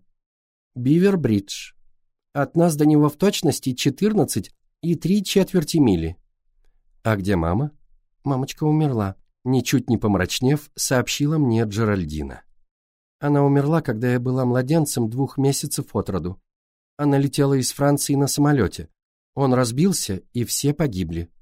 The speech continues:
Она рассказывала об этом печальном факте с известным удовлетворением – и я понял, что с точки зрения ребенка, раз уж мама погибла,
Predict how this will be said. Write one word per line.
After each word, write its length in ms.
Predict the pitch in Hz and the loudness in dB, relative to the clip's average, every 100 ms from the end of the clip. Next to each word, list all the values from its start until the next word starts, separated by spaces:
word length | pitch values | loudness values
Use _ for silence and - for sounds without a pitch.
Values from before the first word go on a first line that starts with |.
| - - _ _ _ _ _ - | -20 -20 _ _ _ _ _ -6
Она 180 | 117 113 | -2 0
рассказывала 640 | 117 - 123 123 113 110 | 0 -2 -2 0 0 0
об 140 | 104 | 0
этом 200 | 110 107 | -2 -2
печальном 520 | 95 107 - 107 92 85 | -4 -4 -2 0 0 -2
факте 440 | 143 139 - 139 - _ _ | -6 -6 -6 -8 -8 _ _
с 140 | - | -4
известным 580 | 139 101 113 120 139 135 - | -2 0 -2 0 -2 -2 -2
удовлетворением – 1000 | 127 131 135 143 143 104 73 64 58 - - - | -2 -2 -2 -2 0 0 -2 -6 -12 -18 -10 0
и 80 | |
я 160 | 120 101 | 2 2
понял, 380 | - 180 170 147 | 2 2 2 0
что 220 | - 123 | -2 -6
с 100 | - | -4
точки 320 | 160 139 - | -4 -4 -2
зрения 560 | 117 110 127 104 95 90 | -2 0 0 2 2 2
ребенка, 600 | 92 117 160 131 85 78 _ _ _ | 0 0 0 0 -6 -10 _ _ _
раз 260 | 107 120 113 | -2 -2 -2
уж 140 | - | -2
мама 280 | 120 127 104 | 0 0 0
погибла, 600 | 92 85 143 151 160 | -4 -4 -2 0 0